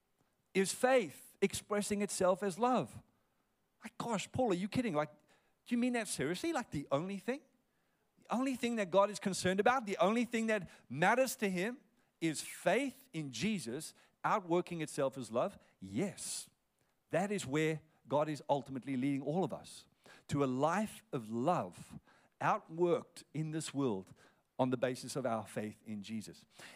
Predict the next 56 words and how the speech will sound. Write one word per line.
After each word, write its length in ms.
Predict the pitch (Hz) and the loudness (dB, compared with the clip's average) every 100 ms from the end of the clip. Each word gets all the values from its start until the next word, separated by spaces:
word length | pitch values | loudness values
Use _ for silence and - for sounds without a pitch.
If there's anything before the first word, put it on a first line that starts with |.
| - | -2
And 260 | 180 190 | 0 0
so 140 | 170 202 | 2 4
the 80 | 180 | 4
question 340 | 254 262 240 | 2 2 0
then 80 | 208 | 0
becomes, 340 | 196 214 208 247 | 0 0 -2 -4
okay, 280 | - 330 | -8 -6
well, 260 | 285 190 202 | -2 -2 -2
what 160 | 202 220 | -6 -4
does 160 | 240 | -6
this 180 | 247 214 | -6 -6
life 220 | 170 165 | -2 -2
of 140 | 165 143 | -2 -4
love 200 | 165 202 | -4 -4
look 160 | 262 | -8
like 220 | 277 214 - | -6 -8 -4
then? 160 | 120 | -4
If 100 | 131 | -4
this 140 | 277 269 | -4 -4
is 160 | 262 - | -4 2
ultimately 720 | 175 190 - 190 196 247 269 - - - - | 4 4 4 2 4 2 0 -6 -20 -20 -18
where 480 | - 147 185 190 147 139 | 2 6 6 4 0 2
God 260 | 175 175 | 6 6
is 200 | 175 147 | 2 -2
leading 340 | 165 185 175 175 | -2 -2 -2 0
us 240 | 226 - | -2 -2
and 100 | 156 156 | -4 2
ultimately 440 | 165 170 175 165 | 0 0 -6 -2
what 200 | 160 165 | -2 -2
the 80 | 127 | 0
gospel 340 | 160 160 160 | -2 -2 -6
of 100 | 135 | -6
grace 240 | 131 147 - | -2 -2 -2
produces 480 | - 127 151 131 | -6 -4 -4 -4
in 120 | 147 156 | -6 -4
us, 180 | 139 | -6
what 140 | 170 185 | -6 -6
does 180 | 196 143 147 _ - | -6 -6 -16 _ -6
love 500 | 123 156 127 123 - | 0 2 0 -4 -6
in 120 | 143 | -2
action 340 | 110 - 127 | -2 -2 -6
look 160 | 208 247 | -4 0
like? 240 | 156 120 | 0 2
And 100 | 147 - - - - | -2 -6 -14 -18 -4
you 60 | 180 | 2
know 100 | 233 | 6
what 100 | 240 | 8
I 60 | |
love 240 | 202 247 - | 10 8 6
so 100 | 226 | 4
much 180 | 208 | 4
about 220 | 214 196 190 | 6 4 4
the 60 | |
Apostle 360 | 180 180 190 185 | 0 2 -2 0
Paul 280 | 175 202 180 | 2 4 2
is, 240 | 143 - | -2 -6